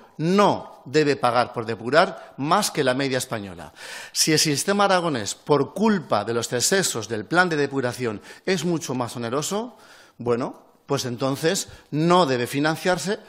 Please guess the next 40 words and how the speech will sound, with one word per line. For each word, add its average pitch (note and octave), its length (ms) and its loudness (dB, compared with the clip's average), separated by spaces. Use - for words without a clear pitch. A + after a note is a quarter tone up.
solo C#3+ 340 2
por F#3 100 2
el C3+ 120 2
ica B2 220 0
del E3+ 120 -2
señor A2+ 320 -4
Lambán, C3+ 420 -2
sino C#3 320 -2
por B2 140 0
la B2+ 120 4
vía F#3 260 4
de D3+ 240 -2
otros C#3 280 -4
instrumentos F3+ 760 -4
que C3+ 140 -4
estén G3 460 0
vinculados C#3 880 0
a C#3+ 60 0
la A#2+ 140 0
renta B2 580 -2
y, D3+ 140 -6
por B2+ 260 -4
tanto, E3 380 0
sean A#2 340 -2
más D3 200 2
justos G3+ 500 -2
socialmente G3 1000 -2
y D3 80 -8
financieramente. A2+ 880 -6
Eso C#3+ 220 -6
se C3 180 -4
llama C3 420 -2
progresividad, A2+ 880 -4
que - 100 -10
está C3+ 220 -2
incluido B2+ 500 -2
en G#2 220 -8
la G#2 120 -10
Constitución A#2+ 520 -6
española C#3+ 580 -2